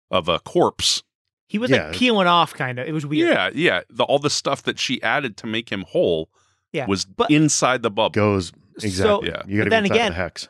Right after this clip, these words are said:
Speaker 2: I mean, so right now you have,
Speaker 1: Hex.
Speaker 2: you basically have two Infinity Stones,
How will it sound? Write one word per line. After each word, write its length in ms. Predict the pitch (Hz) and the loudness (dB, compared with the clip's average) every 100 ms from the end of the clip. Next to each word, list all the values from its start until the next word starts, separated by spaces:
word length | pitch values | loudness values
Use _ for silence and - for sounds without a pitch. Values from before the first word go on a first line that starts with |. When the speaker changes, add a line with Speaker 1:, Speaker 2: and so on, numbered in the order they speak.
| _ - | _ -2
Speaker 2:
I 120 | 180 | 0
mean, 260 | 180 175 | 0 -2
so 180 | 143 180 | 0 0
right 280 | 143 180 208 | 2 2 2
now 240 | 196 190 | 0 0
you 220 | 143 156 175 | 0 -4 -2
have, 420 | 214 196 170 135 | 2 2 2 -2
Speaker 1:
Hex. 240 | - - - _ _ _ _ _ _ _ _ - | -10 -12 -14 _ _ _ _ _ _ _ _ -8
Speaker 2:
you 180 | 147 190 | -4 0
basically 360 | 226 233 185 | 0 0 0
have 340 | 160 214 147 - | 2 2 0 -6
two 300 | - 214 202 | -4 -2 0
Infinity 560 | 156 - 214 226 185 | -2 0 -2 0 -4
Stones, 680 | 165 - 147 143 139 127 - | -2 2 2 2 -4 -8 -14